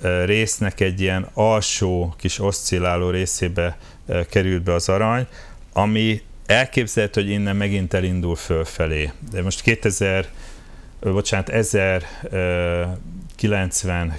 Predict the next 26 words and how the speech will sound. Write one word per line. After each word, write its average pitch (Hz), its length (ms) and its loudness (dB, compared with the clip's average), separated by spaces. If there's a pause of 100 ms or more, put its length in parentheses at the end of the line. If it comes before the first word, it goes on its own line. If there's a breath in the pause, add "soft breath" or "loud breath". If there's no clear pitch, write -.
körül 87 320 0
volt 85 280 -2
nyáron 85 340 -2
az 82 160 -4
alja, 110 400 2
most 95 260 -4
olyan 90 140 0
ezeregyszáznegyven 85 1200 -2
körül 85 300 -2
vagyunk 85 320 -2 (200)
a - 160 -8
mai 87 200 0
beszélgetés 85 760 -4
idején, 131 640 -2
dollárban, 117 720 0 (800 loud breath)
és, 92 460 0
ö, 90 380 0 (580)
elképzelhetőnek 92 1120 0
tartom, 90 380 0
hogy 85 100 0
az 80 60 -4
idén 90 260 0
még 87 160 0
megnézzük 87 520 -2
ezerkétszáz 85 880 0
fölötti 82 680 -4